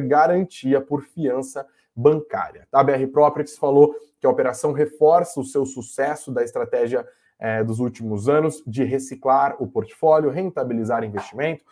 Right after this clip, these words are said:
manter processo de otimização da estrutura de capital, permitir a adoção de uma po-,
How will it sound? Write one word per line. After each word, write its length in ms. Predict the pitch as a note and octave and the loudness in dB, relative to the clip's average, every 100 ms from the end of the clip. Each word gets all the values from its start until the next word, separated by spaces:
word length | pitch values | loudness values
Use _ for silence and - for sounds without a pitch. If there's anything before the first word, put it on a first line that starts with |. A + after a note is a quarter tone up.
| _ _ C#3+ | _ _ 2
manter 460 | E3 D#3+ E3 D3+ | 2 2 0 0
processo 420 | D3 C#3 C3+ C3+ | -2 -4 -4 -4
de 80 | B2+ | -4
otimização 580 | B2+ B2+ A#2 A2 - A#2+ | -6 -8 -8 -8 -6 -6
da 60 | A2+ | -6
estrutura 360 | A2+ A2 G#2+ | -8 -8 -8
de 100 | G2+ | -8
capital, 500 | - - - E3+ E3 | -12 -6 4 6 6
permitir 400 | E3+ D3 D3 D3 | 2 -4 -4 -4
a 40 | C#3+ | -2
adoção 300 | C#3 C3+ C3 | -2 -2 -6
de 80 | |
uma 120 | B2+ C3 | -6 -4
po-, 220 | A#2+ | -4